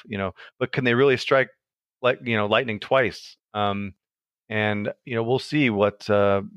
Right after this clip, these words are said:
you know, what Nick and the rest of the team can actually execute against. But I think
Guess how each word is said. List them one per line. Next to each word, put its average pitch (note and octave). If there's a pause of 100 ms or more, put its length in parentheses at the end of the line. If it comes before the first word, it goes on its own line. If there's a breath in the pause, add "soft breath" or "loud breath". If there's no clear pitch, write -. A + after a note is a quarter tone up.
(800)
you G#2+
know, G2+
what G#2+ (340)
Nick A2
and G2+
the G2+
rest G2+
of A2
the G2+
team A2+
can G2+
actually G2+ (100)
execute A2
against. F2+
But G#2
I A2
think A2+